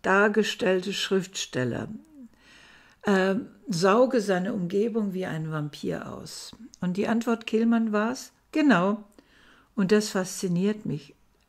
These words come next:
weil ich viele Schriftsteller kenne, die so sind. Ich bin aber gerade nicht so. Nicht, weil ich so nett bin, sondern weil ich gern erfinde.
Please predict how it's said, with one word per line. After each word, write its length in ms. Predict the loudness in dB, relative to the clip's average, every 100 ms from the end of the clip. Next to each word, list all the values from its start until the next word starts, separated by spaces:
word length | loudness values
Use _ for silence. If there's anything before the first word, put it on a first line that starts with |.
| 0
weil 180 | 2 2
ich 140 | 0
viele 260 | 0 0 0
Schriftsteller 600 | 0 -4 -4 -2 0 0
kenne, 340 | -2 0 0
die 160 | 0 -2
so 200 | -2 -2
sind. 440 | -2 -2 -4 -8 -16 -20 -20 -8
Ich 200 | 0 0
bin 140 | 2 0
aber 220 | 2 0
gerade 480 | -2 -4 -4 -4 -2
nicht 460 | -2 -2 -6 -12
so. 240 | -6 -6 -8 -16 -20 -8
Nicht, 280 | 2 2 2
weil 180 | 0 0
ich 140 | 0
so 120 | -4 -2
nett 400 | 0 -2 -6 -2
bin, 260 | 0 -2 -6 _ _ -16
sondern 400 | -8 -6 -4 -4
weil 220 | -4 -6
ich 180 | -8 -8
gern 480 | -8 -6 -8 -10 -12
erfinde. 560 | -16 -12 -10 -8 -8 -12